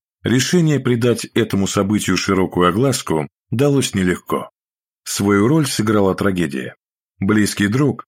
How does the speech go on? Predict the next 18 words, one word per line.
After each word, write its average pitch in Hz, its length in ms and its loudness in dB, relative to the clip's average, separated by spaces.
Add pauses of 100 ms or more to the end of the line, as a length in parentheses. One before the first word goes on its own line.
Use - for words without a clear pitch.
(140)
умер 139 300 0
от 127 80 -2
спида, 71 480 -6 (640)
а 110 140 2
партнер 107 420 0
умершего 104 600 0 (160)
не 117 180 0
смог 151 320 -2
получить 107 420 0
наследство. 92 680 -4 (340)
Именно 156 640 2
это 120 360 0
заставило 95 560 0
Франсиса 95 800 -2 (180)
громко 95 680 0
и 98 200 -4
с 90 120 0
гордостью 92 800 -2